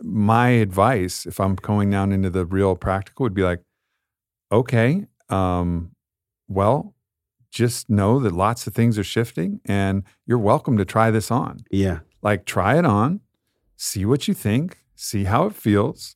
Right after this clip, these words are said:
Speaker 1: Like, I'll respect you.
Speaker 2: Would you buy your son a dress?
Speaker 1: Sure. Sure. You know, if,
Speaker 2: Mm-hmm.
Speaker 1: if this, if I felt like this was coming from, not because his, he saw something on T V or his friends, but if this was a genuine thing, I'd be
Speaker 2: Yeah.
Speaker 1: like, "Let's try this on.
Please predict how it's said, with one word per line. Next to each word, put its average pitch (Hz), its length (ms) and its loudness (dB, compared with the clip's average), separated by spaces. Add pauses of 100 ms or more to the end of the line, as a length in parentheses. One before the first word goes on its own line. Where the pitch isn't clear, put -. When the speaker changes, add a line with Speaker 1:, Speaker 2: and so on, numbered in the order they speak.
Speaker 1:
Like, 95 240 -4
I'll 95 240 0
respect 131 500 -2
you. 131 60 2
Speaker 2:
Would 107 100 2
you 107 80 2
buy 95 160 4
your 95 100 2
son 95 240 0
a 92 40 2
dress? 101 380 -2 (380)
Speaker 1:
Sure. 190 440 0 (600)
Sure. - 460 -2 (240)
You 120 100 4
know, 135 180 4
if, 139 180 6
Speaker 2:
Mm-hmm. 120 160 -2
Speaker 1:
if 151 180 4
this, 160 320 2
if 123 140 2
I 127 80 6
felt 143 280 2
like 113 180 0
this 113 200 -2
was 101 80 -6
coming 110 300 0
from, 95 300 0
not 104 200 0
because 101 480 0
his, 95 360 -4
he 101 180 -4
saw 98 320 2
something 98 340 -2
on 95 160 0
T 98 180 -2
V 95 300 2
or 92 140 2
his 95 180 -4 (300)
friends, 101 400 2
but 95 120 2
if 95 100 2
this 131 200 2
was 127 80 0
a 110 80 4
genuine 101 500 4
thing, 127 320 -2 (360)
I'd - 80 -2
be 113 60 4
Speaker 2:
Yeah. 110 40 8
Speaker 1:
like, 107 120 4
"Let's 135 260 4
try 170 260 4
this 170 220 2
on. 180 260 0